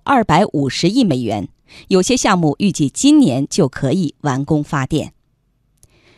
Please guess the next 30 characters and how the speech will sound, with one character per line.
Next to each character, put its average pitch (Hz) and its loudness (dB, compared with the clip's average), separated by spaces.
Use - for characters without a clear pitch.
在 320 2
斯 381 -2
里 247 2
兰 151 0
卡， - -6
中 311 4
国 196 2
公 202 -2
司 220 0
承 143 -4
建 170 0
和 156 0
融 143 -2
资 208 -2
的 160 -2
汉 180 -4
班 190 0
托 269 -2
塔 131 -4
港 90 -6
受 285 0
益 220 0
的 151 0
工 202 -2
人 143 -4
达 135 -6
到 170 0
几 127 -6
千 277 2
人， 123 0